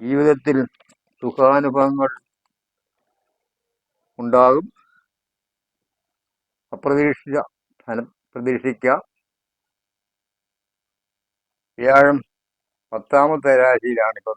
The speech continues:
സഞ്ചരിക്കുന്നത്. പത്ത് എന്ന് പറഞ്ഞാൽ തൊഴിൽ ഭാവമാണ്. ആ വ്യാഴത്തെ കൊണ്ട് ഈ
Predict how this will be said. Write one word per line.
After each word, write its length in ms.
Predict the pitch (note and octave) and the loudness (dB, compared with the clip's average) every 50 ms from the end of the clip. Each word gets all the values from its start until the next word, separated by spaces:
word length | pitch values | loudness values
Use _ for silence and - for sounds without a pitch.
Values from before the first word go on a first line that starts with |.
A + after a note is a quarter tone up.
| _ F#2+ | _ -14
സഞ്ചരിക്കുന്നത്. 640 | F2+ - F#2+ G#2 G#2 A2+ A2 A#2 A#2 A#2 C3 - _ _ _ _ _ _ _ _ _ _ _ _ _ _ _ _ _ _ _ - | -14 -12 -10 -10 -10 -8 -10 -10 -10 -10 -12 -14 _ _ _ _ _ _ _ _ _ _ _ _ _ _ _ _ _ _ _ -14
പത്ത് 280 | G2+ G2+ - - C#3 C#3 C3+ C3 | -14 -10 -4 0 2 2 2 2
എന്ന് 120 | C3 C3+ C3 | 0 0 -2
പറഞ്ഞാൽ 240 | B2+ B2+ B2+ B2 A2 - A#2 | -2 0 -2 -4 -4 -4 -6
തൊഴിൽ 260 | A2 A2+ A#2 B2+ C3+ C3 A#2 - | -4 -2 -2 -4 -4 -6 -6 -2
ഭാവമാണ്. 600 | A#2 A2+ A2 A2+ A2+ A2 G#2+ G#2 G#2 G#2+ A2 C3 - _ _ _ _ _ _ _ _ _ _ _ _ _ _ _ _ _ _ _ _ _ _ _ _ _ _ _ _ _ _ _ _ _ _ _ _ _ A#2 | 0 2 2 2 0 0 -2 -4 -4 -4 -6 -8 -10 _ _ _ _ _ _ _ _ _ _ _ _ _ _ _ _ _ _ _ _ _ _ _ _ _ _ _ _ _ _ _ _ _ _ _ _ _ -6
ആ 100 | A2+ A#2+ C3+ D#3 F3+ - | -4 -2 -2 -2 -4 -4
വ്യാഴത്തെ 460 | A#2 A#2 A#2 A#2+ C3 C#3 B2 - C#3+ C#3 B2 | 0 2 4 4 4 2 0 0 -2 0 0
കൊണ്ട് 200 | C3+ C3+ C3 B2 A#2+ | 0 -4 -2 -4 -6
ഈ 20 | C3 | -6